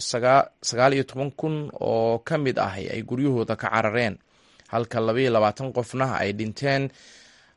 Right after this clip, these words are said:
kuna dhinteen ilaa toddoba iyo toban degmo oo dalka oo dhan ah tan iyo bartamihii bishii Maaj ee sanadkan.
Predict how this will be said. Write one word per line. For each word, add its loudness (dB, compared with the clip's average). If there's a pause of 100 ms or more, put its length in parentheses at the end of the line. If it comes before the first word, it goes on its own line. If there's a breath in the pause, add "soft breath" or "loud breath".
kuna 2
dhinteen 0
ilaa 6
toddoba -2
iyo 4
toban -4
degmo 0
oo 4
dalka 0
oo 0
dhan 2
ah -6
tan -6
iyo -2
bartamihii -4
bishii -4
Maaj 0
ee -4
sanadkan. -4